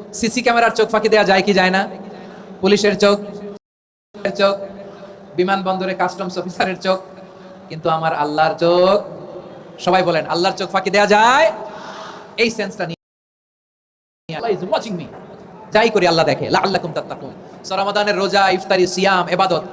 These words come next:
সব কিছুর মধ্য দিয়ে আপনাকে খেয়াল করতে হবে যে লাআল্লাকুম তাত্তাকুন, এই স্ট্যান্ডার্ড, এটা অ্যাচিভ হচ্ছে কিনা আমাদের, যাতে করে তোমরা মুত্তাকি হতে পারো, আল্লাহ ভীরু হতে পারো। তাকওয়া, এটা হচ্ছে the essence of Islam। What is তাকওয়া? তাকওয়া মানে কি?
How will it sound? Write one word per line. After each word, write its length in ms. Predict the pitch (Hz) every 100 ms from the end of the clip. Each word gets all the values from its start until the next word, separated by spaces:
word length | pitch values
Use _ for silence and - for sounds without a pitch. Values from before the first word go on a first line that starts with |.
| - -
সব 280 | 214 254 254 -
কিছুর 240 | 233 240
মধ্য 200 | 208 208
দিয়ে 100 | 202
আপনাকে 220 | 180 196
খেয়াল 200 | 202 202
করতে 240 | 208 180 175
হবে 120 | 151
যে 80 | 165
লাআল্লাকুম 480 | 170 226 247 247
তাত্তাকুন, 420 | 220 220 208 208 185
এই 100 | 196
স্ট্যান্ডার্ড, 440 | 233 233 214 -
এটা 240 | 180 185 185
অ্যাচিভ 280 | 185 196 233
হচ্ছে 200 | 202 196
কিনা 200 | 170 131
আমাদের, 300 | 110 127 113 - - - -
যাতে 220 | 185 185
করে 140 | 180 170
তোমরা 280 | 165 160 147
মুত্তাকি 380 | 175 190 190
হতে 160 | 175 151
পারো, 160 | 139 135
আল্লাহ 280 | 185 226
ভীরু 180 | 170 294
হতে 160 | 220 180
পারো। 160 | -
তাকওয়া, 520 | - 254 294 294 202 - - - - - - -
এটা 160 | 180 220
হচ্ছে 180 | 214 196
the 100 | 196
essence 460 | 233 - 233 202
of 60 | 202
Islam। 460 | - 180 156 -
What 160 | 220 269
is 100 | -
তাকওয়া? 300 | 220 190 156
তাকওয়া 320 | 220 214 233
মানে 200 | 202 175
কি? 160 | 147